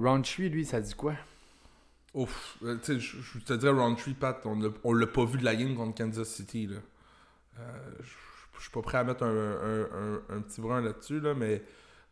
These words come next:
Speaker 2: Je pense que
Speaker 1: Non, on l'a pas vu, là.
Speaker 2: Non.
Speaker 1: Mais je me demande quel genre de share on va avoir. J'ai juste Jackson, honnêtement, que je suis prêt à
Speaker 2: Moi
Speaker 1: vraiment
Speaker 2: aussi.
Speaker 1: dire, euh, mettons ça sur un flex avec un bon upside, là.
Speaker 2: Oui, oui.
Speaker 1: C'est plate.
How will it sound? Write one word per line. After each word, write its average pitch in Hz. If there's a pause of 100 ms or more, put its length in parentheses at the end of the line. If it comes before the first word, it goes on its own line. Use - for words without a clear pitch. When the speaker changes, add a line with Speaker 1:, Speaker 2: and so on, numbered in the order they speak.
Speaker 2:
Je -
pense 117
que 107
Speaker 1:
Non, 104
on 101
l'a 98
pas 107
vu, 113
là. 131 (120)
Speaker 2:
Non. 110 (160)
Speaker 1:
Mais 107
je 101
me 117
demande 131
quel 110
genre 117
de 107
share 123
on 110
va 107
avoir. 113
J'ai 110
juste 143
Jackson, 123
honnêtement, 110
que -
je -
suis -
prêt 117
à 113
Speaker 2:
Moi 143
Speaker 1:
vraiment 110
Speaker 2:
aussi. 107
Speaker 1:
dire, 117
euh, 95
mettons 113
ça 147
sur 127
un 107
flex 117
avec 104
un 107
bon 117
upside, 117
là. 113
Speaker 2:
Oui, 208 (320)
oui. 214 (840)
Speaker 1:
C'est 127
plate. 123